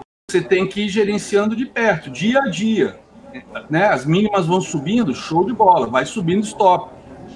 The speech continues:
porque você não sabe quando o mercado pode corrigir novamente. Por que que ele pode corrigir? Porque a tendência é de baixa. E tem uma regra na análise técnica que diz o seguinte, toda tendência é válida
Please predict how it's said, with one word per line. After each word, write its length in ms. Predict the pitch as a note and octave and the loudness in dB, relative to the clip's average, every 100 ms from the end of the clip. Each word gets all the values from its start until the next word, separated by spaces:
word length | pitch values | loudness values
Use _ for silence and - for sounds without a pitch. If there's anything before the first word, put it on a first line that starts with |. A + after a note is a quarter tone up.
| - | -14
porque 180 | C3 C3+ | -10 -4
você 220 | C3+ D#3+ | -4 -2
não 140 | F#3 | -4
sabe 340 | - D#3 D#3+ F3+ | 2 4 4 0
quando 340 | - D3+ G#3 | -2 0 0
o 40 | G#3+ | -2
mercado 540 | F#3+ - D3 D#3 D#3 | -4 0 2 2 -2
pode 340 | D3 D#3 D#3 - | -2 -2 -2 -8
corrigir 500 | D3+ D#3 D3 A2 B2+ | -4 -2 -4 -4 -4
novamente. 720 | D3 D3 F#3 C3 C3 B2 - - - - - - - - | -2 -4 -4 -2 -4 -6 -10 -14 -14 -16 -16 -16 -16 -4
Por 200 | G3 - | -2 2
que 180 | A3 D#3+ | 2 2
que 140 | D3+ | 0
ele 80 | C3 | -4
pode 280 | - C3 - | 0 -2 0
corrigir? 380 | C3+ B2+ C3 A2+ | 0 0 0 -4
Porque 160 | - | -6
a 40 | G#3+ | -2
tendência 280 | A3+ - | 0 0
é 40 | B3 | -2
de 40 | |
baixa. 640 | F#3+ D3 F#3+ G#3 - G#2+ - - - - - - - | 0 4 4 2 -2 -8 -12 -16 -16 -18 -18 -12 -10
E 60 | |
tem 140 | D3 G#3+ | 0 4
uma 160 | A#3 | 4
regra 380 | F3 D3+ D3+ D3+ | 4 2 2 2
na 120 | C#3+ | 2
análise 420 | D3 D3+ D3 C#3+ C3+ | 2 2 0 -2 -4
técnica 480 | F3 G3+ A#3 A3 | 0 0 0 -2
que 80 | A3 | -2
diz 180 | F#3 G#3 | -6 -6
o 40 | |
seguinte, 580 | - A#3 F#3+ G#3 - - - - - - | -6 -4 0 -2 -2 -12 -20 -20 -8 4
toda 320 | A3+ B3+ A#3 | 4 6 2
tendência 640 | - A3+ F#3 E3 F3+ G3+ | 2 2 4 2 2 0
é 40 | F#3 | 2
válida 640 | D3+ F3 A3 G#3+ B3 - | 4 4 4 0 -2 -4